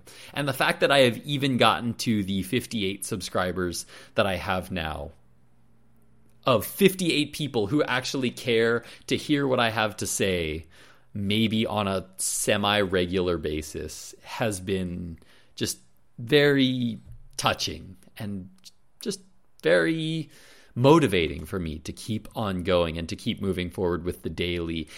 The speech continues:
and the blog itself. So I look forward to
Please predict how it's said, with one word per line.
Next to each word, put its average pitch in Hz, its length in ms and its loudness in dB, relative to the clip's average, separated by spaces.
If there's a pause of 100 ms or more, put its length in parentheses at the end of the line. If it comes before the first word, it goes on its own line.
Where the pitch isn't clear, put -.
(140)
and 95 160 -4
the 87 80 -4
blog 80 360 -2
itself. - 600 -8 (280)
So 85 320 -4 (260)
I 127 80 -2
look 147 180 0
forward 135 380 2
to 117 360 0